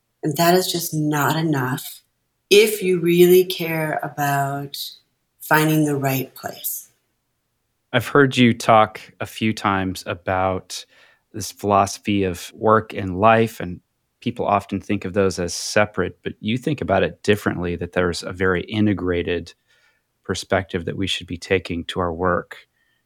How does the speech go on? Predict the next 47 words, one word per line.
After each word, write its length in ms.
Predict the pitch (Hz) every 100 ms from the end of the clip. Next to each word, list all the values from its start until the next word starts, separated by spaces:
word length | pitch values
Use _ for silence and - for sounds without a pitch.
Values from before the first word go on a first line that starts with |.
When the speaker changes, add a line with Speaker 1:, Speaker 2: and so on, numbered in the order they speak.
| _
Speaker 2:
Could 140 | -
you 80 | 127
talk 260 | 123 143 156
to 80 | 165
us 120 | -
about 320 | - 117 117
that 200 | 123 92
when 120 | 110
you're 280 | 110 104 -
helping 600 | - 117 120 120 123 110
people 360 | 110 113 110 104
find 640 | - 107 101 101 101 -
the 120 | - 95
right 480 | 90 95 - - - _ _ _ _
career 320 | - 101 98
pathway, 880 | 95 - 95 92 - 92 92 90 87 -
and 600 | 101 92 90 85 82 -
you're 120 | - 107
not 180 | 120
just 220 | 120 110 -
providing 380 | 101 107 98
guidance 440 | 92 95 95 92 -
to 340 | - 92 87
the 80 | 87
candidate, 540 | - 113 117 98 87
but 100 | -
also 220 | 113 123 113
to 100 | 104
the 120 | 92
company 640 | - 113 123 92 98 - _ _ _ _ _
as 200 | - 87
well? 500 | 101 113 110 92 92 _ _ _ _ -
How 140 | 127
do 60 | 135
you 100 | 139
talk 440 | - - 123 127
to 100 | -
both 240 | 95 107 104
sides 560 | - 104 110 98 85
about 380 | 92 95 92 90
that 180 | 98 92
idea 440 | 95 90 101 98
of, 100 | 92
like, 200 | 90 87 -
how 100 | 117
does 160 | 131
this 260 | 139 135 -